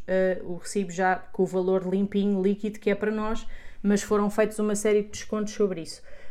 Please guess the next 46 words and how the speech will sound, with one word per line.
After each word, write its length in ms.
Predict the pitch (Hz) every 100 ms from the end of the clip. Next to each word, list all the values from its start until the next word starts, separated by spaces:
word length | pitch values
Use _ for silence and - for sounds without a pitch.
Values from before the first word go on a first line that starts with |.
| -
Ah, 500 | 185 190 185 185 180 -
um 240 | 220 226
deles 480 | 220 208 170 - -
é 160 | - 185
a 40 |
retenção 420 | 185 - 180 185 190
na 120 | 208
fonte, 320 | - 277 233
ou 60 | 202
seja, 220 | 180 175
é 40 |
aquilo 200 | 180 196
que 120 | 196
é 60 | 196
pago 300 | 202 190 185
à 60 | 190
cabeça 640 | 196 180 190 185 170 156 -
ao 120 | 180
Estado, 500 | - 196 180 156 165 - - - - -
ah, 640 | - 170 165 160 160 - 185
em 60 |
sede 340 | 180 190 160 175
de 80 |
I 20 | 190
R 300 | 185 202 214
S. 300 | 226 226 -
Um 120 | 226
trabalhador 460 | 226 220 214 208 208
independente 880 | 208 208 208 208 190 175 165 - - - - - - - - -
que 160 | 240 240
fature 600 | - 220 220 220 175 - -
mais 380 | 202 208 196 170
do 100 | 190
que 140 | 202
os 80 | 202
tais 240 | 196 190
dois 160 | 190 190
mil 180 | 190 190
e 60 |
quinhentos 400 | 190 190 190 180
euros 500 | 202 208 220 214 - - - - -
pode 300 | 220 226 -
fazer 340 | - 196 208
retenção 420 | 202 - 185 180 185
na 120 | 190
fonte, 400 | - 220 294